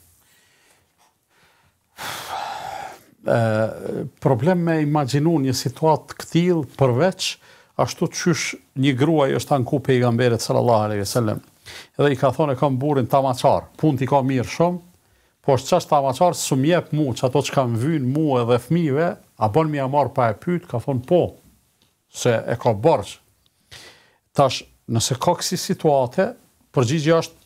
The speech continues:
që ka thonë pejgamberi sallallahu alaihi wasallam. Nëse s'është situata e njëjtë,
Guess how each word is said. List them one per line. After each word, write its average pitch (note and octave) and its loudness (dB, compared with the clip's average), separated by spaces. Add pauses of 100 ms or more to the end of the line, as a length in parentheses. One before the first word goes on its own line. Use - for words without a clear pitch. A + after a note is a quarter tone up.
që - 0
ka C#3+ 2
thonë C#3 0
pejgamberi B2 2
sallallahu G#2+ 2
alaihi F#2 0
wasallam. - -6 (840)
Nëse B2 2
s'është - 0 (120)
situata E3+ 2
e D#3 0
njëjtë, C3+ -2